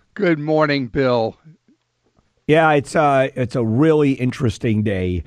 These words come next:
Speaker 1: Yeah, I
Speaker 2: Um,
Speaker 1: know. I, I mean, you start off with that, and it's like, wow. I mean,
Speaker 2: Well, it's happening as we speak.
Speaker 1: I know.
Speaker 2: Uh,
Speaker 1: I mean,
Speaker 2: it
Speaker 1: think about last week was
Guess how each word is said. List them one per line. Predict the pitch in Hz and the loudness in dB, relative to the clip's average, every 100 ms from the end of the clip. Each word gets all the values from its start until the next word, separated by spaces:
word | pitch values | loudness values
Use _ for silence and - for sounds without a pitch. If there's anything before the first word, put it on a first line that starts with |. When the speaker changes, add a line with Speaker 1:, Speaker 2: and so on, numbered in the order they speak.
| - | -8
Speaker 1:
Yeah, | 131 175 | -2 2
I | 165 156 | 4 6
Speaker 2:
Um, | |
Speaker 1:
know. | 175 185 | 6 6
I, | 151 160 | 6 4
I | 165 | 0
mean, | 160 156 | -2 -4
you | 151 160 | -4 -8
start | - 202 190 165 | -4 0 2 4
off | 170 180 - | 4 2 0
with | 151 | -4
that, | 156 131 | -4 -4
and | |
it's | 120 117 | -8 -10
like, | 143 110 98 - _ | -8 -6 -8 -16 _
wow. | - - 143 151 - - - | -18 -4 0 0 -2 -8 -14
I | 147 | -10
mean, | 127 127 | -4 0
Speaker 2:
Well, | 151 | 2
it's | 139 147 | 2 2
happening | 202 196 202 190 | 2 2 0 0
as | 170 | 0
we | 151 | 0
speak. | 147 - 214 320 - - - _ _ | -2 0 0 0 -2 -8 -14 _ _
Speaker 1:
I | - 131 | -2 2
know. | 127 156 240 262 131 | 4 4 8 8 8
Speaker 2:
Uh, | 123 | 2
Speaker 1:
I | 143 | 0
mean, | 143 | 0
Speaker 2:
it | 120 | 0
Speaker 1:
think | 240 277 | 0 -2
about | 277 220 170 - _ _ | 0 2 2 0 _ _
last | 127 120 135 180 190 - - - | -10 -4 -2 -2 -6 -10 -18 -16
week | 120 127 190 127 - | -8 -4 -4 -6 -10
was | 131 123 123 - | -6 -4 -4 -10